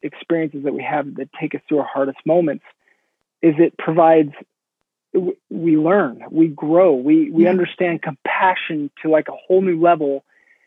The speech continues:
Speaker 1: And now, not only you, but those around you who have shown up with love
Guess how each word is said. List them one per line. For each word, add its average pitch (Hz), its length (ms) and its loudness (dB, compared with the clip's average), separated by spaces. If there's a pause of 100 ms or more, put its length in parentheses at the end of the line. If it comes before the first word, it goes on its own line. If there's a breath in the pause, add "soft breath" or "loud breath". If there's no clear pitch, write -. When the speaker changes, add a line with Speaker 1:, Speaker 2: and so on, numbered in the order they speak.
(200)
Speaker 1:
And 156 220 2
now, 165 540 2
not 175 180 -2
only 196 220 -2
you, 196 500 -2
but 160 220 0
those 180 560 0
around 160 680 -6
you 135 480 -6 (640)
who 156 380 4 (440)
have 156 260 0 (220)
shown 208 180 4
up 202 160 0
with 165 180 -4
love 160 320 2